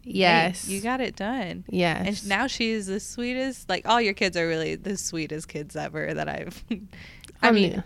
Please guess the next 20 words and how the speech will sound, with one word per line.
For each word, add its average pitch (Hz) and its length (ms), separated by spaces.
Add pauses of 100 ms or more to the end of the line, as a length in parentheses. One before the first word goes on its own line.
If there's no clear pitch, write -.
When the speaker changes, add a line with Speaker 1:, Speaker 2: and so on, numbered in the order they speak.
(140)
Speaker 1:
from 214 220
what 190 140
I've 165 240
met 214 240
them. 233 140 (120)
<laughs> 466 140
Speaker 2:
Yeah. 190 260 (180)
Yeah. 240 280
Speaker 1:
You're 262 200
making 226 140
Speaker 2:
They 262 160
Speaker 1:
that 339 80
face, 480 100
Speaker 2:
behave 240 300
Speaker 1:
like 226 80
Speaker 2:
in, 220 160
um, 190 320
public 208 340
Speaker 1:
<laughs> - 60
Speaker 2:
places. 233 580